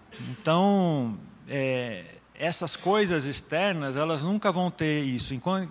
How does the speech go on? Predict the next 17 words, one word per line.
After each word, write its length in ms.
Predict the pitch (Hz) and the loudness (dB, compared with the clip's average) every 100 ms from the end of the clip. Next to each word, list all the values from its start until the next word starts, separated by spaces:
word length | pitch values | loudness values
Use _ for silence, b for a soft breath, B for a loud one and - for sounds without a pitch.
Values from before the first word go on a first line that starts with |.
| - | -6
enquanto 540 | 160 156 202 262 247 | -6 0 2 2 2
a 40 | 196 | 0
gente 260 | 180 175 | 0 -4
pensar, 640 | - 170 147 - 135 117 B B B B B B - - | -6 -6 -4 0 -2 -2 B B B B B B -20 -10
"Ainda 320 | 135 165 165 147 | -2 0 2 0
falta 480 | - 180 196 - | 2 2 2 0
alguma 280 | 139 135 131 | -2 0 -2
coisa", 480 | 113 165 180 147 123 | -2 -2 0 0 -2
né? 300 | 127 156 147 | -4 -4 -6
Ou 60 | 120 | -8
seja, 220 | 139 131 | -6 -4
"Eu 40 | |
tenho 220 | 139 165 160 | -4 -2 -2
falta 480 | - 165 180 160 | 2 4 4 0
de 80 | 135 | -2
alguma 340 | 135 131 131 123 | -2 -2 -4 -4
coisa", 440 | 170 185 147 117 | -2 0 -2 -6